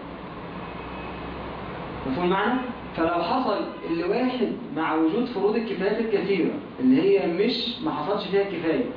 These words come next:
وهو يستطيع أن يقوم بأي فرض من فروض الكفاية،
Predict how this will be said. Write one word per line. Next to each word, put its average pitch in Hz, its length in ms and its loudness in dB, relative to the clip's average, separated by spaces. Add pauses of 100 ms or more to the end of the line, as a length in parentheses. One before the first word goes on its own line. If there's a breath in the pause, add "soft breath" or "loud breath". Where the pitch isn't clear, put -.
(340 loud breath)
وهو 240 220 4
يستطيع 220 640 0
أن 180 80 -2
يقوم 226 320 2
بأي 233 260 2
فرض 226 220 0
من 202 120 2
فروض 208 120 0
الكفاية، 180 460 -2